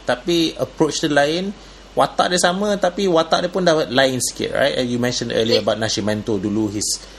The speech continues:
this boot on the ground kind of cop, tapi sekarang dia telah dinaik jadi seorang administrator, okay? Uh, a kind of manager. So now his position is a bit, uh, more different. So he has all these other things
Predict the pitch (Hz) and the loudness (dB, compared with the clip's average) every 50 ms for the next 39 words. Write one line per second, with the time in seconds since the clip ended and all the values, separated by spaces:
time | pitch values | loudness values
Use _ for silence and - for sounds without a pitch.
0 | - - - 98 107 113 101 - - - - - - - - - - 110 98 95 | -20 -18 -6 -2 0 0 0 0 -2 -6 -10 -16 -20 -20 -20 -16 -12 -12 -6 0
1 | 131 151 160 147 135 127 131 104 127 127 127 123 120 113 107 - - 120 110 107 | 2 2 2 2 2 0 0 2 2 2 2 2 2 0 -2 -4 -4 -4 0 0
2 | 107 104 - - - - - - - - - - 135 131 131 - - - - - | 0 0 -2 -4 -12 -20 -20 -20 -16 -4 2 4 4 4 2 0 -4 -6 -4 -4
3 | 160 - - 147 139 139 139 139 131 139 135 131 135 131 131 127 131 120 110 120 | -4 0 2 2 2 2 0 0 -2 -2 0 0 2 2 2 0 0 -2 -2 0
4 | 120 123 113 104 117 113 117 117 113 110 - 123 113 113 113 117 113 113 110 113 | 0 0 0 0 -2 0 0 0 -2 -2 0 0 2 2 2 2 2 0 -4 -6
5 | 110 110 - - - - - - 113 113 123 123 123 120 - - 123 120 113 - | -8 -10 -12 -16 -18 -10 -6 -4 -4 -2 0 0 0 0 0 0 0 0 0 0
6 | - 92 78 - - - - - - 123 143 151 - - - 107 107 101 101 - | 0 -2 -2 -2 -6 -10 -12 -8 -6 -6 -6 -6 -10 -8 -6 -2 -2 -2 -2 -2
7 | - 110 107 - - 120 120 101 98 98 98 101 104 104 104 104 107 95 85 85 | -2 -4 -4 -2 -2 -4 -4 -2 -2 -2 0 0 0 0 0 0 0 0 0 -2
8 | 85 101 117 131 139 147 147 147 151 143 - - - 156 156 151 156 151 - 160 | -2 -2 -2 -2 0 0 0 0 -2 -2 -4 -6 -4 -4 -2 -2 0 -2 -2 -2
9 | 147 135 123 117 127 113 - 135 - - - - - - - - - - - - | -2 -2 -2 -4 -2 0 -2 -2 -2 -6 -14 -20 -20 -20 -20 -20 -20 -20 -18 -14
10 | - 117 - - 57 55 - 127 135 143 139 135 139 180 180 - 156 95 90 90 | -10 -6 -4 -4 -4 -4 -4 -2 0 0 0 2 0 0 0 -2 -4 -4 -4 -6
11 | - 151 135 135 156 147 135 - - - - - - - - - - 156 170 190 | -4 -4 0 0 0 0 0 -2 -8 -10 -16 -20 -20 -20 -20 -8 -2 0 0 2
12 | 196 175 175 - - 165 151 147 151 - 151 127 117 120 | 2 0 0 0 0 2 2 2 2 0 -2 -2 -2 -4